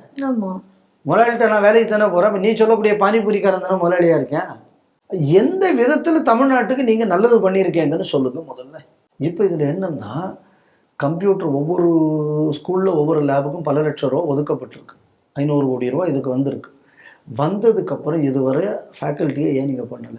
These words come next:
Speaker 1: பண்ணல.
Speaker 2: நீங்க ஏன் வந்து அந்த லேபை வந்து எந்த குழந்தைகளுக்கு இது இன்டென்ஷன், எவருக்காக வேண்டி இன்டென்ட் ஆக, எதற்காக அதை கொடுத்தாங்களோ,
Speaker 1: கொடுத்தாங்களோ,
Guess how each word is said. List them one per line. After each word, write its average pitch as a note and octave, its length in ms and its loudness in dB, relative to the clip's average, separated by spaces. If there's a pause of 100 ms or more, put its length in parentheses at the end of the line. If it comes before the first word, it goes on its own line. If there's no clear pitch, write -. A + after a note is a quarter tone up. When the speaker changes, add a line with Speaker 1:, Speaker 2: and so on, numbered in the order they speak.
Speaker 1:
பண்ணல. F#3+ 320 -12 (1500)
Speaker 2:
நீங்க D#3+ 260 0
ஏன் F#3 340 0
வந்து F3 260 -2
அந்த D3+ 160 -2
லேபை D#3+ 360 0
வந்து C#3+ 240 -4 (1040)
எந்த D3+ 280 0
குழந்தைகளுக்கு D3+ 560 -2
இது C3 120 0
இன்டென்ஷன், C3+ 560 -4 (200)
எவருக்காக C#3 500 -2
வேண்டி F3 220 0
இன்டென்ட் D#3 360 0
ஆக, C#3+ 380 -4
எதற்காக D3+ 520 -4
அதை D#3 160 -2
கொடுத்தாங்களோ, D3 600 -4
Speaker 1:
கொடுத்தாங்களோ, F#3+ 460 -6